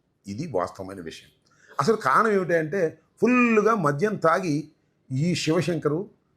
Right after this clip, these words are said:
అదేవిధంగా ఎర్రిస్వామి బండి నడపటం వల్లే ఈ ప్రమాదం జరిగింది అనేది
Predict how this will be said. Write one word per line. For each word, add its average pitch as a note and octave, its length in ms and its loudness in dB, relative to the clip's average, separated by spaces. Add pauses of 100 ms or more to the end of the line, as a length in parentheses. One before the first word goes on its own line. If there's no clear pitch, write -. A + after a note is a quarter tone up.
(120)
అదేవిధంగా D3 440 4
ఎర్రిస్వామి C3 580 0
బండి B2 340 -2
నడపటం B2+ 540 -2
వల్లే B2+ 240 -2
ఈ B2+ 260 -6
ప్రమాదం B2 500 -2
జరిగింది C#3 420 -4
అనేది B2+ 440 -8